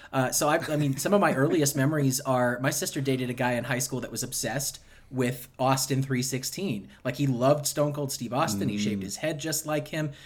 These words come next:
Speaker 1: And this guy, he was super cool. Like, he didn't mind hanging out with this kid that was six years younger than my sister. So it was like, "Well, cool. Like,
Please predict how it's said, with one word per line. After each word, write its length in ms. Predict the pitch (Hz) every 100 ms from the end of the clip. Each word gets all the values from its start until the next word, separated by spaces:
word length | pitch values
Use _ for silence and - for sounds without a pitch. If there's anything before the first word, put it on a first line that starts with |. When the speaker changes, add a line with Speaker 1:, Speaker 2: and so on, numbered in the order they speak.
| - - -
Speaker 1:
And 140 | 170
this 120 | 285
guy, 160 | - 349
he 80 | 285
was 200 | 294 -
super 300 | 330 359 349
cool. 320 | - 381 170
Like, 240 | 117 - -
he 140 | 135
didn't 260 | 123 117 139
mind 220 | 139 143
hanging 320 | 143 143 156 151
out 160 | 143
with 140 | 139 139
this 260 | 135 - - - -
kid 240 | 123 127
that 100 | 139
was 160 | 147 -
six 280 | 147 -
years 260 | 160 170 131
younger 320 | 147 254 147
than 140 | 131 123
my 120 | 113
sister. 520 | 139 117 - 95 151 - - -
So 280 | - 143 -
it 40 |
was 140 | 139
like, 180 | 160 147
"Well, 240 | 233 339 - _ _ -
cool. 280 | 175 359
Like, 260 | 170 123